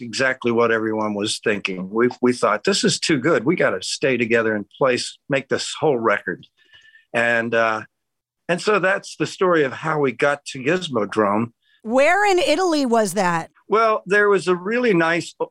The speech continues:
Speaker 1: uh, studio from the fifties and sixties, very famous studio in Milan. So, uh, we ma-,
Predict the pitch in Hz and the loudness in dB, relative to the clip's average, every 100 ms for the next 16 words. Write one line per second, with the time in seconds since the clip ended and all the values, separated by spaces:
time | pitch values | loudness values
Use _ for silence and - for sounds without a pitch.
0 | _ 165 156 143 - 185 185 170 147 - | _ 0 0 0 -2 0 2 2 2 0
1 | 139 131 - 165 156 135 143 - 156 - | -4 -2 -2 -2 -2 -2 -2 0 -2 0
2 | 143 113 143 175 135 - 147 143 123 - | -2 0 2 0 0 0 2 2 -2 0
3 | 151 139 131 120 127 120 120 127 123 117 | 0 2 2 2 0 0 0 2 2 0
4 | 104 104 _ _ _ _ - - 151 151 | -2 -8 _ _ _ _ -8 0 0 0
5 | _ 147 135 139 156 185 190 175 | _ 0 0 -2 0 2 2 0